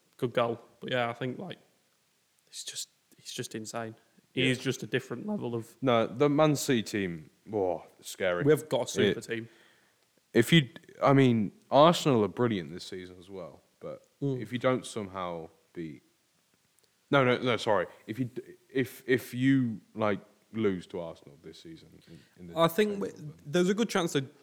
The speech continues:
Speaker 1: do beat us when we play, but I don't think over the season Arsenal have got enough players. Just think about it, right? Jesus gets injured. Who have they got to back him up? Eddie Nketiah. Really? Like,
Speaker 2: Yeah,
Speaker 1: Haaland
Speaker 2: yeah.
Speaker 1: gets injured. We've got Alvarez. We've got Foden who can play there.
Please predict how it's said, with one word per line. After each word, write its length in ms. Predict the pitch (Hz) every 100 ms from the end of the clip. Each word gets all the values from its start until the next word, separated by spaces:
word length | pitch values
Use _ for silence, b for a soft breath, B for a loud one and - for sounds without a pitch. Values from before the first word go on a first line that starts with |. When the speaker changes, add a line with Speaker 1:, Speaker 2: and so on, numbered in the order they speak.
| -
Speaker 1:
do 160 | 131
beat 200 | 123 120
us 240 | - - -
when 180 | - 127
we 60 | 123
play, 360 | - 127 - - _ b b b b _
but 140 | 151 143
I 80 | 135
don't 220 | 147 143
think 180 | 143 143
over 140 | 135
the 100 | 131
season 340 | - 135 123 120
Arsenal 320 | - - 127
have 80 | 123
got 120 | 127
enough 200 | 127 117
players. 420 | - 120 120 - _ _ - _ _ _ _ _ _ _ _ -
Just 80 | 143
think 140 | 175
about 160 | 135 127
it, 60 |
right? 200 | 135 135 - -
Jesus 340 | 143 156 147 139
gets 180 | - 131
injured. 300 | 123 127 123 -
Who 60 |
have 60 | 139
they 60 | 135
got 80 | 123
to 60 |
back 180 | 131 127
him 80 | 135
up? 100 | 120 - - _ -
Eddie 160 | 135 131
Nketiah. 440 | 127 123 - 117 - _ _ _ _ _ _ _ _ _ _ _ -
Really? 200 | 127 123 - -
Like, 140 | 127 - -
Speaker 2:
Yeah, 360 | 98 98 98 95 -
Speaker 1:
Haaland 300 | 107 151 151
Speaker 2:
yeah. 60 |
Speaker 1:
gets 160 | 127 117
injured. 200 | 120 120
We've 140 | 123 117
got 120 | 123
Alvarez. 500 | 127 117 120 175 - _ _ _ -
We've 100 | 135
got 80 |
Foden 340 | - 139 135 123
who 80 | 113
can 140 | 117
play 200 | - 117
there. 160 | 117